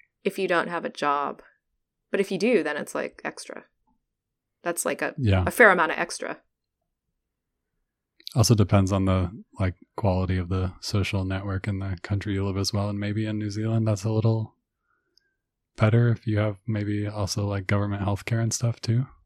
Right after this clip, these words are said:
Speaker 1: Yeah, that's true.
Speaker 2: I don't know for sure what they do or don't have
Speaker 1: But
Speaker 2: there,
Speaker 1: maybe
Speaker 2: but
Speaker 1: other stuff costs more.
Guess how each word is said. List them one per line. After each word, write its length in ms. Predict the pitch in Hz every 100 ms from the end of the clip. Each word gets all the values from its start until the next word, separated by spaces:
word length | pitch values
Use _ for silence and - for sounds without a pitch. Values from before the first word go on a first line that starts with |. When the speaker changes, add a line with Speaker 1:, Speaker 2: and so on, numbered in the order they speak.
| -
Speaker 1:
Yeah, 280 | 185 165
that's 240 | 165 190 -
true. 240 | - 160 - _ _ _ _
Speaker 2:
I 100 | -
don't 200 | 98 92
know 140 | 90 90
for 140 | 92
sure 200 | 87 95
what 160 | 90 90
they 100 | 90
do 160 | 90 87
or 80 |
don't 180 | 90 87
have 240 | 87 92 90
Speaker 1:
But 80 |
Speaker 2:
there, 40 | 196
Speaker 1:
maybe 200 | 190 180
Speaker 2:
but 60 |
Speaker 1:
other 120 | 170 180
stuff 220 | - 156
costs 260 | 151 -
more. 180 | 156 156